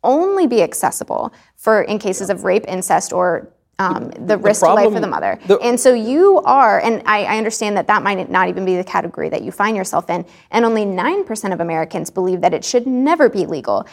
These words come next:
Speaker 1: And so I just wanna make it clear that you are in the minority on this
Speaker 2: Yeah,
Speaker 1: issue,
Speaker 2: the problem
Speaker 1: and your viewers might be as well.
Speaker 2: The problem with the statistics, though,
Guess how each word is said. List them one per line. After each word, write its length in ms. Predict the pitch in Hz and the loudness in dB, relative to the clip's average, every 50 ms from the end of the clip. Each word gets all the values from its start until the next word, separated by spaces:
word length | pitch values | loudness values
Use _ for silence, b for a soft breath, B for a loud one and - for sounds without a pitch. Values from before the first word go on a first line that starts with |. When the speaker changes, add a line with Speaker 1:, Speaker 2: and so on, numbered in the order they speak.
| B B B | B B B
Speaker 1:
And 180 | - 240 240 | -2 0 2
so 100 | - - | 4 6
I 100 | 247 254 | 4 4
just 180 | 254 359 359 - | 4 0 -4 -4
wanna 160 | 339 349 349 | -2 0 2
make 180 | 320 294 294 - | 2 2 0 0
it 120 | 240 - | -2 -4
clear 360 | - - 254 247 220 180 170 - B B B - | -4 0 2 2 4 2 2 -2 B B B 2
that 260 | 214 214 - - - | 4 4 4 2 -2
you 240 | 208 233 330 440 453 - - 247 | 0 4 6 6 6 6 6 6
are 440 | 285 330 311 240 202 - - - - _ _ _ _ | 6 6 6 4 2 -2 -4 -6 -10 _ _ _ _
in 280 | - 277 294 277 269 262 | 2 4 4 4 4 4
the 80 | 240 | 2
minority 680 | 226 220 202 196 196 208 214 214 202 190 170 170 165 - | 2 2 0 0 0 2 2 2 2 2 0 -2 -4 0
on 180 | - 196 196 202 | 0 2 2 2
this 220 | 202 190 - - | 0 -2 -2 0
Speaker 2:
Yeah, 60 | - - 151 151 | 2 2 2 4
Speaker 1:
issue, 100 | - 185 | 2 2
Speaker 2:
the 60 | 180 | 0
problem 320 | - - 240 262 285 277 | 2 2 2 2 2 2
Speaker 1:
and 80 | 269 247 | 0 0
your 60 | 220 | 0
viewers 280 | 269 302 269 220 202 208 | 2 2 2 2 2 -2
might 160 | 180 180 - | -6 -6 -6
be 100 | 185 - | -8 -8
as 120 | - - - | -6 0 2
well. 220 | 254 - - - - | 2 2 2 -2 -10
Speaker 2:
The 40 | 156 | -10
problem 300 | - - 208 220 233 214 | -4 -2 0 0 0 0
with 120 | 190 170 - | 0 -2 -4
the 80 | 127 | -6
statistics, 600 | 117 - - - - - 104 - - 123 - - | -8 -8 -10 -10 -8 -10 -8 -8 -10 -12 -12 -6
though, 320 | - 131 127 123 120 120 | -2 0 0 0 0 -2